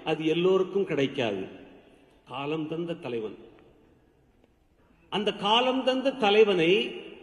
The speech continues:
நாம் எப்படி இட்டுச் செல்லப் போகிறோம், எப்படி பயன்படுத்தப் போகிறோம், அவர் தந்த செய்திகளை எப்படி உலகுக்கு எடுத்துச் செல்லப் போகிறோம் என்பதிலே தான் நம் அக்கறையின் இருக்க வேண்டும், நம் கவனம்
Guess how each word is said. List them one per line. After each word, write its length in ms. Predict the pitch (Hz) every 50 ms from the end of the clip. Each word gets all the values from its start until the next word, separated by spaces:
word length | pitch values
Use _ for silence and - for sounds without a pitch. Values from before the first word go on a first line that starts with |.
| - -
நாம் 280 | 165 196 214 220 214
எப்படி 760 | 190 208 208 202 - - 262 254 254 254 233 202 170 143 - - - - - - - - - - - - - - - _ _ _
இட்டுச் 340 | - 226 226 - 277 277 277
செல்லப் 280 | 277 254 240 226 226 -
போகிறோம், 400 | 226 208 185 196 185 180 165 165
எப்படி 380 | 196 - - - 247 240 240 185 -
பயன்படுத்தப் 680 | 202 208 233 262 277 269 262 254 247 254 - 226 226 -
போகிறோம், 600 | 208 196 175 190 180 175 151 127 110 - - - - - - - - - -
அவர் 280 | 165 196 214 220 -
தந்த 480 | - 220 247 262 269 254 247 247 233 208
செய்திகளை 880 | - - - 220 214 240 247 240 247 214 208 208 190 165 135 117 - - - - -
எப்படி 340 | - 180 208 185 - 226 220
உலகுக்கு 500 | 208 196 202 214 202 190 - 185 175 185
எடுத்துச் 320 | 175 165 185 175 - 208 -
செல்லப் 260 | 202 190 180 175 185
போகிறோம் 360 | 180 175 170 175 170 165 160
என்பதிலே 420 | 156 160 156 160 151 156 151 147
தான் 280 | 139 156 170 160 120 113 - - - - - -
நம் 440 | 143 143 139 127 120 107 - - - - - - - - - - -
அக்கறையின் 500 | - 139 - - 165 151 147 139 139 135
இருக்க 340 | 131 135 143 156 151 143 151
வேண்டும், 320 | 135 143 143 139 160 160
நம் 200 | 151 139 123 120
கவனம் 560 | 120 127 127 139 147 151 139 120 107 - -